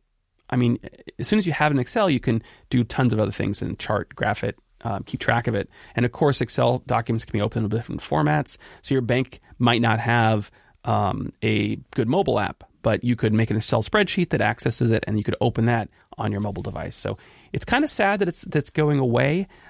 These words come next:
Um, probably just a lower use of it, uh, what led to this. And then, of course, the other thing would be Wolfram Alpha, and I never used that,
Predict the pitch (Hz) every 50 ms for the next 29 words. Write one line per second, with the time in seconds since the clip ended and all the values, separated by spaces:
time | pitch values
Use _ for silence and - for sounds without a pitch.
0 | - - _ - 120 117 117 117 113 110 - - - 170 175 185 190 170 147 139
1 | 135 120 - - - 113 110 107 110 113 113 110 107 107 107 110 120 - - -
2 | - - - _ _ - - 123 135 143 - - - - _ _ _ _ _ _
3 | _ - 117 107 104 101 104 - - - - - - - 117 110 117 113 113 117
4 | 127 135 139 143 147 - - - - - - - - - 127 131 131 123 120 117
5 | - 127 117 - - 113 110 110 - 110 107 107 110 101 - - 107 107 107 107
6 | - - - - - 110 104 - 107 110 110 120 120 135 135 - 107 110 101 104
7 | - - 101 95 -